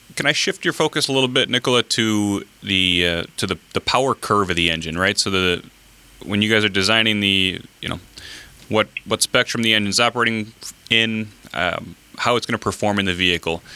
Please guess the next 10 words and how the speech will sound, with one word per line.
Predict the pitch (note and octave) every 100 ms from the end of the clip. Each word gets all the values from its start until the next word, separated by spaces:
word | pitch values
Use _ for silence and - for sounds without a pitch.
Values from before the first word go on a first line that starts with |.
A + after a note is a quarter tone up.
| - - -
How | - C#3+
are | D3+
the, | C3 A2+ G2+ F2+ F2 -
how | - D3+
are | D3
the | A2+
two | -
point | A#2+ A2+ G#2
eight | G2+
liter | F2 G2 F#2+ F2+